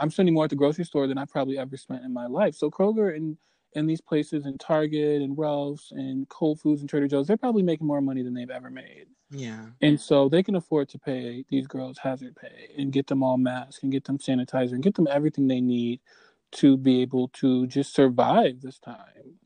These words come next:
Speaker 1: you know?
Speaker 2: Yeah.
Speaker 1: And I know they're aggressively hiring too, because every time I go to a grocery store, I see we're hiring signs. They need people, you know?
Speaker 2: And I mean, uh, speaking of hiring, like, we know girls who also have gotten laid off. Like, you know, my,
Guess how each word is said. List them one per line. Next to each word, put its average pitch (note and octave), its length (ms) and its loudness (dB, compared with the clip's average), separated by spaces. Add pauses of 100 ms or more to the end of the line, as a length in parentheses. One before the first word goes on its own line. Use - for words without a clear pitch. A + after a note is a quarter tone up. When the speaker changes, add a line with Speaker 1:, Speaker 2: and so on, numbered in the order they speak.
Speaker 1:
you C3+ 140 -2
know? C3 220 0
Speaker 2:
Yeah. C3 60 0
Speaker 1:
And C#3 100 2
I D3+ 60 2
know E3+ 140 4
they're F3+ 120 2
aggressively C#3+ 460 -2
hiring D3 480 -6
too, F3 300 -6
because C#3 240 -8
every C#3+ 160 -6
time C#3+ 180 -4
I C#3 40 -6
go C3+ 80 -4
to B2+ 80 -8
a - 20 -16
grocery C3+ 280 -14
store, C3 300 -8 (380)
I C#3 120 2
see C#3+ 180 2
we're C3+ 220 2
hiring C#3 400 0
signs. - 380 -16
They D3 120 2
need C#3 260 -2
people, - 540 -12
you C3+ 140 -6
know? B2+ 280 0
Speaker 2:
And G3+ 100 0
I G#3 80 -2
mean, A3+ 300 -4 (140)
uh, F#3+ 60 -2
speaking G#3+ 300 -4
of G3+ 80 -2
hiring, G3+ 260 -4
like, G#3 140 -6
we G#3+ 100 -4
know A3 160 -2
girls G#3+ 200 -2
who G#3+ 60 -2
also G#3 200 -4
have G#3 80 -6
gotten G#3 280 -8
laid G#3 200 -4
off. F3 460 -6
Like, C#3+ 440 -4 (100)
you F3 100 -10
know, C3+ 320 -8
my, B2 200 -10